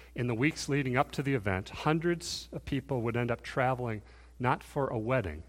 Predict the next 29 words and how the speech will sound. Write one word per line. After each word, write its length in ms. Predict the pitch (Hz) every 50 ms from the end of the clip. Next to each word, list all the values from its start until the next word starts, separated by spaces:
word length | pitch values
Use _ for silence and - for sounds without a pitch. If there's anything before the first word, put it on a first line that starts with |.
| - - - - - - - - - - - - - - - -
but 140 | - 101 -
for 160 | - 117 110
a 40 | -
funeral. 480 | - - 147 135 113 92 85 - - - - - - - - - - - - - - - - - - - - - - - - - - - - - - - - - - - - - - - - - - - - - - -
She 160 | - - 123
took 220 | - 139 127 -
ill 320 | - 139 139 143 143 135 123
from 240 | - - 123 113 110
typhoid 580 | - - 135 123 123 - - 110 104 104 95
and 100 | 98 95
died. 440 | 90 104 104 107 101 92 92 95 - - - - - - - - - - - - - - - - - - - - - - - - - - - -
Just 260 | - 143 151 - -
before 380 | - 143 - - 139 131 139 131
her 100 | 135 123
death, 380 | 113 101 120 120 123 117 - -
Thornwell 560 | - 127 131 131 127 117 110 104 95 92 90 - - - - - -
said, 300 | - - - 131 120 113
"My 200 | 127 143 151 143
dear 260 | 110 127 147 160 156
daughter, 420 | 120 - 123 127 147 156 127 113
such 280 | 110 - - 139 - -
a 40 | -
tragedy." 640 | - - - 127 117 123 113 110 98 98 107 - - - - - - - - - - - - - - - - - - - - - - -
She 180 | - - 151
replied, 420 | 139 135 127 - 147 139 127 123 -
"Father, 480 | - - 151 147 151 170 165 160 143
do 160 | 110 120 139 151
not 200 | 151 147 147 117
weep. 380 | 107 117 127 131 123 - -